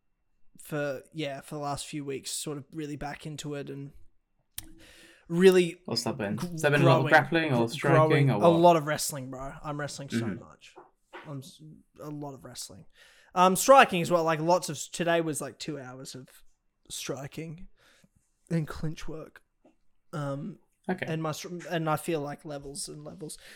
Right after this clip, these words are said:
Speaker 1: up and up and up, and I've got a lot that I'm really focusing on w-, improving and working on, and, um, my wrestling, I'm just loving wrestling, bro. I just fucking love it. Um,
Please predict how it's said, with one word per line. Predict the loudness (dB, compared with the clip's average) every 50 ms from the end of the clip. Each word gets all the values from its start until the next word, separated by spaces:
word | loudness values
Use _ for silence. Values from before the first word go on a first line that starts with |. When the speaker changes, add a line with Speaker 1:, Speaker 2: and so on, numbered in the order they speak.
| -20 _ _ _ -12
Speaker 1:
up | -10 -6 0 2 2
and | 2 2
up | -2 -6
and | -6 -6
up, | -6 -6 -6 -2 -2
and | -2 -2 -2 -6 -12 _ _ _ _ -20 _ -12 -10
I've | -6 -2
got | -2 0
a | 0
lot | 0 0 0 0 0
that | 0 -2
I'm | -2 0
really | 0 -2 -2 -2
focusing | -4 0 0 0 0 0 -2 -2 -2 -2 0
on | 0 -2 -2 -4 -4 -4 -2 -4 -4 -6 -8 -10
w-, | -6 -6 -6 -6 -6 -12 -14 -8
improving | -4 -4 -2 0 0 2 4 4 4 4 4 0 -2 -2 -8 -12 -10
and | -6 -4
working | -4 -4 -4 -6 -8 -10 -10 -8
on, | -8 -6 -6 -6
and, | -6 -6 -8 -10 -12 -16 -20 -20 -20 -20 _ _ _ _ _ _ -10
um, | -8 -6 -6 -6 -6 -6 -8 -8 -10 -10 -12 _ _ _ _ _ _ _ _
my | -8 -4 -2 -2
wrestling, | -2 -2 -4 -6 -6 -6 -6 -8
I'm | -8 -8
just | -10 -12 -10 -10
loving | -10 -10 -10 -10 -12 -14 -14 -14 -16 -16 -16
wrestling, | -16 -12 -10 -10 -10 -12 -14 -20
bro. | -20 -20 -18 -18
I | -16
just | -16 -16 -16
fucking | -16 -16 -14 -14 -14 -16 -16 -18 -20 -20 -18
love | -18 -20 -20 -20
it. | -20 -20 -20 _ _ _ _ -20
Um, | -20 -20 -20 -20 -20 -20